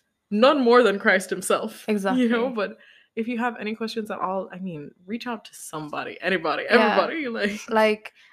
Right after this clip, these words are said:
Speaker 2: and we're not saying that this journey that you may be curious about going down is gonna be easy. It's gonna be really hard.
Speaker 1: Mm-hmm. But
Speaker 2: But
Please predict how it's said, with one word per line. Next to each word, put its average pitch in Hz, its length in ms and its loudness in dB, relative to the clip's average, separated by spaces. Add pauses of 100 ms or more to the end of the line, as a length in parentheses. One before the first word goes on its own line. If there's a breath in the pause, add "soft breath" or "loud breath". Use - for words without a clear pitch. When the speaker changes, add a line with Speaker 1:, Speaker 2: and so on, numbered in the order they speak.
(140 soft breath)
Speaker 2:
and 226 120 6
we're 233 120 4
not 294 300 0
saying 220 580 0
that 185 240 -2 (320)
this 208 320 0
journey 92 540 -2
that - 240 -4 (200)
you 208 160 -6
may 208 180 -4
be 196 100 -8
curious 214 500 -12
about - 180 -8
going 202 200 -12
down 196 160 -8
is 185 60 -12
gonna 185 140 -8
be 180 160 -10
easy. - 280 -10
It's - 100 -14
gonna 202 140 -10
be 196 100 -8
really 196 240 -8
hard. 180 360 -4
Speaker 1:
Mm-hmm. - 1080 -20
But - 0 -
Speaker 2:
But 196 180 6